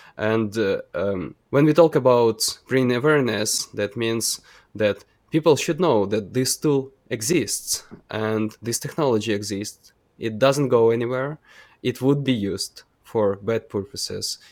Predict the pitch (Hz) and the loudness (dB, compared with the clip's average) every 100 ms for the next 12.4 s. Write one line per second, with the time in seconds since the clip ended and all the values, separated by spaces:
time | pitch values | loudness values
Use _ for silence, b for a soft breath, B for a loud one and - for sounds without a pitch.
0 | b 110 107 135 139 143 139 123 110 - | b -10 -6 -4 -4 0 0 2 0 -4
1 | 131 117 110 104 98 - _ _ - 120 | -8 -6 -4 -6 -10 -18 _ _ -6 -2
2 | 123 107 110 - - - - b b b | 0 0 -4 -10 -8 -8 -10 b b b
3 | b 127 135 151 214 - 180 147 120 - | b 0 2 6 4 4 4 4 0 -6
4 | b b b - 117 113 107 - _ _ | b b b -4 0 0 -2 -8 _ _
5 | _ 135 - 165 160 160 147 160 127 104 | _ -6 0 0 2 0 2 4 2 0
6 | 107 95 90 107 107 67 - - - 107 | -8 -8 -10 -8 -6 -6 -8 -10 -10 -12
7 | 110 - 107 - 139 135 135 - - - | -12 -12 -8 -4 0 0 0 -6 -6 -8
8 | _ - 120 131 131 127 107 127 123 127 | _ -10 -4 -2 0 -2 -2 -6 -2 -2
9 | 113 - 107 - 151 135 - - 82 - | -2 -4 -6 -4 -4 -4 -6 -6 -8 -10
10 | _ _ 104 104 107 104 - 135 127 123 | _ _ -10 -8 -6 -6 -4 -4 -2 -4
11 | 117 110 123 107 107 107 107 110 107 - | -4 -4 0 -2 -2 -4 -4 -4 -6 -2
12 | 110 107 98 104 | -2 0 -2 -4